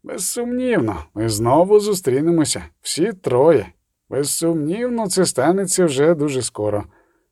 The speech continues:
Доля сильно пов'язала нас між собою, на добре і на лихе. А ніщо не стається без причини.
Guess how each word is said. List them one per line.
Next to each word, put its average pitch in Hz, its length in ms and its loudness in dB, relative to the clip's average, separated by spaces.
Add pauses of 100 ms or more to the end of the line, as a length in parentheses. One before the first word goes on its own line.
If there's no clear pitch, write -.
(440)
Доля 143 600 2
сильно 202 720 0
пов'язала 113 880 0
нас 101 340 -6
між 107 260 -6
собою, 113 460 -4 (520)
на - 180 -6
добре 127 500 2
і 101 40 -4
на 104 120 -4
лихе. 123 500 -2 (720)
А 117 200 -4
ніщо 135 640 0
не 139 140 2
стається 131 680 0
без 117 200 -4
причини. 117 640 -4